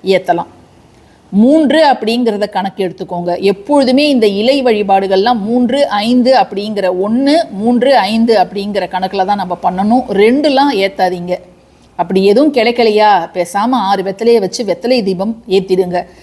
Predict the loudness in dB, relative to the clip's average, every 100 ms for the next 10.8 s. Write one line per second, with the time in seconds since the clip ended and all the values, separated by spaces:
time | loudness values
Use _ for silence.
0 | -20 -20 -2 0 4 2 2 0 0 0
1 | 0 2 2 0 -2 -2 0 0 0 2
2 | 2 4 2 0 0 -2 -4 -6 -10 -12
3 | -6 -4 -4 -10 _ _ -2 -2 0 2
4 | 2 0 -4 -6 _ _ _ -2 2 2
5 | 2 2 2 2 2 2 0 -2 -2 -2
6 | -2 -4 0 0 -2 -10 -20 -20 -12 -2
7 | 2 2 2 0 2 2 2 0 0 2
8 | 2 2 -2 -4 -2 2 2 2 -2 -6
9 | -8 -8 -2 0 0 0 -2 0 2 2
10 | 0 0 2 2 0 -2 -4 -6